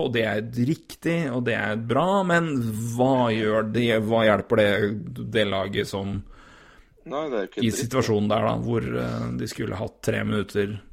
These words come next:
Speaker 1: til utvisning, og mistet en solid bekk på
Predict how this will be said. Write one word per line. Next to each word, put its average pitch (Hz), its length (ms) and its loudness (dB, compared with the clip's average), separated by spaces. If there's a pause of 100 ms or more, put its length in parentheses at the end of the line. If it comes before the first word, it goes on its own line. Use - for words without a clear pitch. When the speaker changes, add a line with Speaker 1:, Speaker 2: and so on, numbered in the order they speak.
(120)
Speaker 1:
til 139 300 2 (180)
utvisning, 127 560 -4
og 110 240 2
mistet 104 560 0
en 101 480 -8
solid 104 480 -4
bekk - 500 -10
på 110 140 -2